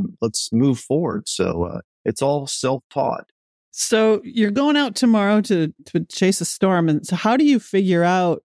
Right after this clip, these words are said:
Speaker 2: where is there a storm worth chasing? What makes one attractive? Are you listening to weather reports? Are there certain atmospheric conditions? Or you just kinda go for all of them?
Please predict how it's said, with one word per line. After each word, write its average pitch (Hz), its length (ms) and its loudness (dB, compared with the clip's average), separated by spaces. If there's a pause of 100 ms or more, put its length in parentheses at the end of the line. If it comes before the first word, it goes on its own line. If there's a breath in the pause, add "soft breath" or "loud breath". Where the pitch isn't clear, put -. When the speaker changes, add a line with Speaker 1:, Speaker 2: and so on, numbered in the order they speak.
(200)
Speaker 2:
where 170 180 2
is 185 160 2
there 175 160 0
a 147 40 -2
storm 165 420 0
worth 151 200 -2
chasing? 156 480 0
What 170 220 0
makes 160 360 0
one 151 200 2
attractive? 143 540 -2
Are 120 40 0
you 120 100 0
listening 156 320 2
to 120 80 0
weather 151 240 2
reports? 220 500 0
Are 175 40 -4
there 135 100 2
certain 139 380 0
atmospheric 185 600 -2
conditions? 202 480 2
Or 143 80 2
you 151 100 2
just 156 160 -2
kinda 151 220 2
go 147 200 2
for 135 180 0
all 143 240 0
of 123 140 -4
them? 104 260 -2